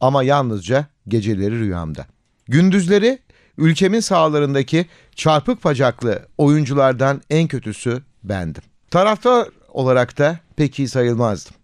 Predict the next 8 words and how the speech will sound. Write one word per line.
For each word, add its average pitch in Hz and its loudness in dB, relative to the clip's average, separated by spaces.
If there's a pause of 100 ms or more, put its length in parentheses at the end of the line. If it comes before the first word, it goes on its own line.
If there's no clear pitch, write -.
(300)
Juan 233 4
Alberto 220 2 (100)
Scafinio, 156 -2 (400)
Julio 220 4
Cesar 202 0 (120)
Abadie, 127 0 (340)
Peñarol'de 170 2 (140)
oynuyordu. 95 -4